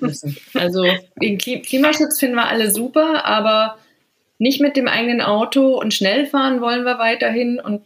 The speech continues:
Speaker 1: wollen nicht, äh, mehr fürs Heizen zahlen und so weiter. Also es ist, da ist jeder für sich und ich nehme mich da gar nicht aus,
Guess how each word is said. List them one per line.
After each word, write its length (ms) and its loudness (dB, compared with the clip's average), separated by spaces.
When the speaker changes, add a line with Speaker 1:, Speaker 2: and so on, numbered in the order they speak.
Speaker 1:
wollen 280 0
nicht, 400 -4
äh, 220 0
mehr 320 0
fürs 320 -4
Heizen 380 -4
zahlen 440 -4
und 140 -4
so 100 -6
weiter. 300 -2
Also 160 -2
es 120 -4
ist, 220 0
da 80 0
ist 240 -4
jeder 320 0
für 180 -2
sich 320 0
und 80 0
ich 100 -4
nehme 180 0
mich 120 -2
da 140 0
gar 200 -2
nicht 220 -2
aus, 420 0